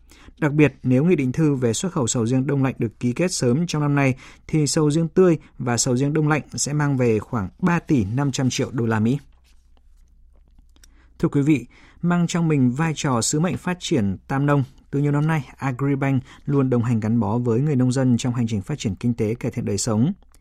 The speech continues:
Nhiều gia đình nhờ vốn vay ưu đãi của ngân hàng đã vươn lên xóa đói, giảm nghèo. Bên cạnh đó, nhiều đơn vị cũng quan tâm hướng dẫn khách hàng tham gia bảo hiểm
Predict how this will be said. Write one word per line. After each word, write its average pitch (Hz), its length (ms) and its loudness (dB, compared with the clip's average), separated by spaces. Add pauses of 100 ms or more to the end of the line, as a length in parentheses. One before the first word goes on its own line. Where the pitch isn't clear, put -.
(440)
Nhiều 180 160 6
gia 175 140 2
đình 165 200 4 (100)
nhờ 135 160 0
vốn 123 220 0
vay 147 220 -2
ưu 135 120 -2
đãi 131 200 -2
của 131 140 -4
ngân 117 140 0
hàng 131 180 0 (180)
đã 113 360 -8
vươn 127 120 -4
lên 117 220 0
xóa 110 180 -6
đói, 110 140 -2
giảm 101 160 -2
nghèo. 110 220 2 (540)
Bên 175 140 2
cạnh 151 180 -2
đó, 113 340 2
nhiều 156 120 0
đơn 160 160 2
vị 147 100 0
cũng 127 200 -4
quan 139 160 -2
tâm 135 180 2
hướng 123 140 2
dẫn 131 120 -4
khách 165 160 -6
hàng 131 200 -2
tham 127 180 -2
gia 127 120 -2
bảo 117 120 -4
hiểm 110 160 -2